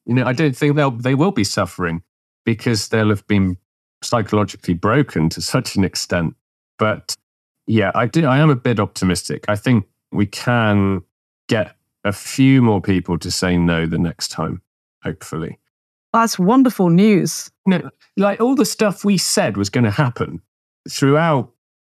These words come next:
Speaker 1: twenty twenty. It's not as if none of it's happened. We are now living in the reality that we were trying to prevent. And again, like you say, when you point this out to people, I mean, some of them say, "Oh, yeah, it was a lucky guess."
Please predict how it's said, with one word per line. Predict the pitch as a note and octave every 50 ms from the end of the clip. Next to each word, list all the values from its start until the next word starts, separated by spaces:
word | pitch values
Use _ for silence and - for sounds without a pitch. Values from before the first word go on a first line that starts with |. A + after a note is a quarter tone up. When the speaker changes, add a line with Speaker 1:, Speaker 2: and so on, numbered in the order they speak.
| _
Speaker 1:
twenty | - D3 C3 A#2 G#2 - A2+
twenty. | G2 - C3 A2+ A#2
It's | A2 -
not | G#3 G#3+ F#3+
as | E3 -
if | E3+ E3+ - -
none | D#3 D#3 D3
of | C3+ B2
it's | A#2 F#2+ -
happened. | - E3 E3 C#3 - - - - - F#2+
We | A#2 C3+ D3 E3
are | F3 F3 E3+
now | E3+ D#3+ E3+ F3+ E3 C#3 A2+ G2 G2
living | G2 F#2+ B2 D#3+ E3 - D3 C3 A#2+
in | A#2 A2+
the | A2
reality | A2 A2+ A2 A2+ A2+ G#2+ G#2 G2 - - F#2+ F2 F2+ F#2 G2 G2+ -
that | B2 A#2+ B2 -
we | A#2 A2+ B2+ C3+ C#3
were | C3 A#2+ B2 A#2+ A#2 A#2 G#2+ - -
trying | - - C3+ C3 C#3 C#3 B2+ G#2+
to | - -
prevent. | G2 B2+ A#2+ A2 A2+ D3 D3+ A2 E2 - - _ _ _ _ -
And | A2+ A#2+ B2+ A#2+ A#2+ - _ _ _ _ _ _ _ _
again, | F3 D3 - G3 G#3+ F#3
like | D3+ D3 C#3
you | -
say, | C#3 - F3 D#3
when | C#3+ D#3 D#3 F#3
you | A3
point | G#3+ - - F#3 F3+ -
this | D#3+ C3 -
out | D#3+ F#3+ F#3 C#3+
to | - -
people, | F#2+ - G2+ F2+ E2+ - - D#2 E2+ G#2+ B2 - _ _ _ _ _ _ _ _ -
I | -
mean, | D#3+ E3+ E3+
some | - - G#3 G3+ G3+
of | F#3+
them | E3+ D#3 C#3+
say, | C#3 - C3+ C3
"Oh, | C3+ C#3+
yeah, | C#3+ C#3 C#3 C3
it |
was | A#2 A2 A2 A2
a | A#2
lucky | A#2 A#2+ A#2+ A#2+ - G#2+ G#2
guess." | F#2+ C3+ B2 G#2 F2 - - - - -